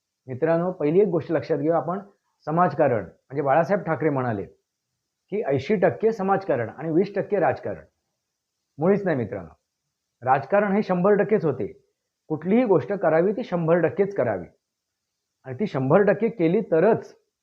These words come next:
त्यातून काहीतरी चांगलं निर्माण होते, काहीतरी निर्माण होते,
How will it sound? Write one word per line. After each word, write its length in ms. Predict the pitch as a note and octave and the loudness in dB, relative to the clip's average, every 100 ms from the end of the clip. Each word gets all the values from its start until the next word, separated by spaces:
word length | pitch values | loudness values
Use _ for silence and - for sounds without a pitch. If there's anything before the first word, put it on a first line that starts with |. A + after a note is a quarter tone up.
| _ _ _ - | _ _ _ -8
त्यातून 420 | C3 B2 G#3+ B3 | -6 -4 -4 -2
काहीतरी 540 | C#3+ C3+ C#3 E3 B3 - _ _ _ _ | 0 0 2 2 0 -4 _ _ _ _
चांगलं 340 | C#3 D3+ F3 | -6 2 4
निर्माण 320 | E3+ D3 C3+ A#2 | 4 2 0 -2
होते, 380 | G2 - - _ _ _ _ _ _ _ _ _ _ _ _ _ _ | -4 -10 -20 _ _ _ _ _ _ _ _ _ _ _ _ _ _
काहीतरी 380 | A2 D3+ F#3 G3+ C#4 - _ | -2 0 4 4 2 -6 _
निर्माण 440 | C3 F3 F#3+ A#3+ F#3 | -2 2 4 4 4
होते, 440 | A#2 G#2 F2 - | 0 -4 -10 -12